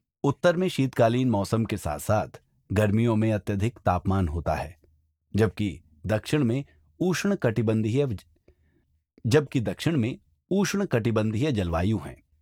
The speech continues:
मानसून के मौसम में भारत भर में भारी वर्षा होती है, जो कृषि के लिए अत्यंत महत्व-,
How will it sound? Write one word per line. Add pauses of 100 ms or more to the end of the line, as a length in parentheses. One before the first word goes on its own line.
(320)
मानसून
के
मौसम
में
भारत
भर
में
भारी
वर्षा
होती
है, (420)
जो
कृषि
के
लिए
अत्यंत
महत्व-,